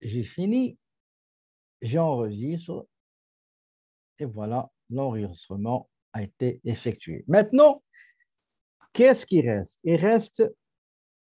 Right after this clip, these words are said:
deux choses. Le transfert des données commerciales vers la comptabilité et la fermeture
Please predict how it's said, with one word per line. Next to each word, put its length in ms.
deux 180
choses. 600
Le 140
transfert 840
des 220
données 480
commerciales 720
vers 200
la 100
comptabilité 920
et 140
la 140
fermeture 1080